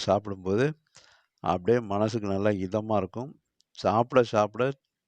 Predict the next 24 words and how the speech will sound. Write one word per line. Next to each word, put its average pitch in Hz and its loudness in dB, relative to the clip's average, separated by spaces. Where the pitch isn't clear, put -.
சாப்பிட்டுக்கிட்டே 104 0
இருக்கணும் 110 -2
போல 104 4
இருக்கும். 113 -4
அந்த 107 -6
அளவுக்கு 107 0
டேஸ்டா 98 2
இருக்கும். 123 -6
இந்த 113 0
மாதிரி 120 2
நம்ம 107 -6
மேல 110 0
பால்லாம் 107 2
ஊத்துன 104 -8
பிறகு, 104 -2
நம்ம 101 -8
சீவி 123 -4
வச்சிருக்க 107 0
பாதாம் 104 2
பருப்பு, 101 -4
முந்திரி 104 -6
பருப்பு, 101 -2
பிஸ்தா 107 -2
பருப்பு, - -6